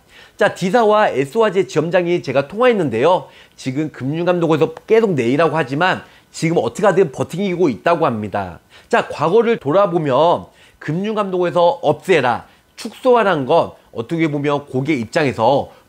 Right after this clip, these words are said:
보험금이 많이 지급이 될 수 있다 보니까 금융감독원에서 없애려 한 건 오히려 반대로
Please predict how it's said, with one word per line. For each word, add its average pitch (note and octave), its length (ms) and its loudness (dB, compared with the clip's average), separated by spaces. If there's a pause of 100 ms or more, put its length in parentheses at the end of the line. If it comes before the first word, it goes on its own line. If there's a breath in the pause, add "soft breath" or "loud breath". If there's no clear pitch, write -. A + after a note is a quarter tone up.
보험금이 C#3+ 1000 0
많이 B2+ 440 -4
지급이 D3+ 360 -2
될 A#2+ 160 -2
수 D#3 100 -4
있다 A#2+ 400 0
보니까 B2+ 520 -2 (300 soft breath)
금융감독원에서 D#3+ 760 0
없애려 F3+ 500 0
한 A#2+ 180 -4
건 D#3 260 2 (220 loud breath)
오히려 B2 420 -2
반대로 C#3 720 0